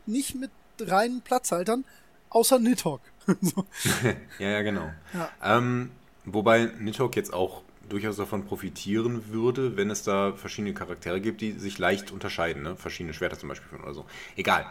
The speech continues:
Speaker 1: Na,
Speaker 2: Äh,
Speaker 1: glaub
Speaker 2: braucht
Speaker 1: ich
Speaker 2: es
Speaker 1: da
Speaker 2: nicht,
Speaker 1: genau nicht,
Speaker 2: braucht es nicht,
Speaker 1: äh,
Speaker 2: profitiert auch sehr davon, dass es so alleine ist, auf jeden
Speaker 1: Ja,
Speaker 2: Fall.
Speaker 1: ja, ist
Speaker 2: Aber,
Speaker 1: wahrscheinlich
Speaker 2: ähm,
Speaker 1: dann
Speaker 2: aber es wäre eine Möglichkeit, sagen wir mal
Speaker 1: Ja.
Speaker 2: so. Ähm,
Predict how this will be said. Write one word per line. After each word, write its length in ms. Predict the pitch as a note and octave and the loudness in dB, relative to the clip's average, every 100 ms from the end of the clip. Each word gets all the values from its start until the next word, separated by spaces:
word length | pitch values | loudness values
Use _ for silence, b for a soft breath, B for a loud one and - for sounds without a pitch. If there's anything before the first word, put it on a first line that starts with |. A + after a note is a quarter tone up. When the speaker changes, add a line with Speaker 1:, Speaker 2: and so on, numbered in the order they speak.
| - - | -12 -6
Speaker 1:
Na, 320 | G#3 A#3+ C#4 | -2 6 6
Speaker 2:
Äh, 40 | |
Speaker 1:
glaub 220 | - A3 | 8 8
Speaker 2:
braucht 240 | C#4 D#3+ - | 12 12 12
Speaker 1:
ich 60 | |
Speaker 2:
es 60 | A3+ | 10
Speaker 1:
da 80 | C4 | 10
Speaker 2:
nicht, 120 | B3+ | 8
Speaker 1:
genau 200 | A#3+ A#3 | 4 2
nicht, 100 | A3+ | 6
Speaker 2:
braucht 200 | B2 D#3+ | 10 10
es 60 | D#3+ | 8
nicht, 180 | F3 - | 6 6
Speaker 1:
äh, 40 | |
Speaker 2:
profitiert 360 | C#3 B2+ C3+ C#3 | 2 4 4 4
auch 80 | B2 | 6
sehr 160 | B2+ | 8
davon, 260 | A#2+ B2 A#2 | 6 4 2
dass 140 | A#2 | 2
es 80 | G#2 | 2
so 100 | G#2 | 0
alleine 320 | F2 G2+ D#3 | 2 2 2
ist, 200 | F3 F#3+ | 0 -2
auf 120 | D3 - | -4 -2
jeden 140 | C3 | 2
Speaker 1:
Ja, 60 | F#3+ | 2
Speaker 2:
Fall. 160 | D3 D#3+ - | 2 -2 -4
Speaker 1:
ja, 160 | F#3+ | -2
ist 140 | F#3 - | 0 2
Speaker 2:
Aber, 180 | A2 A#2 | 6 8
Speaker 1:
wahrscheinlich 360 | A#2+ A#2 G#2 | 6 4 4
Speaker 2:
ähm, 80 | A2 | 2
Speaker 1:
dann 300 | G#2+ A2 A2 - - - - - - | 4 2 -2 -6 -20 -18 -18 -12 0
Speaker 2:
aber 160 | A2 | 2
es 140 | A#2 A#2 | 2 6
wäre 440 | B2 C3 B2+ - - | 8 10 6 4 -4
eine 160 | A#2+ B2 | 2 6
Möglichkeit, 600 | A#2+ A#2 - - C#2 - | 8 6 0 -6 -6 -2
sagen 160 | F#2 | -2
wir 60 | F#2 | 0
mal 120 | E2+ | 0
Speaker 1:
Ja. 40 | E2 | -2
Speaker 2:
so. 160 | C#2 B B B B _ | -6 B B B B _
Ähm, 460 | G#2+ B2 C3 C3 | 4 6 4 2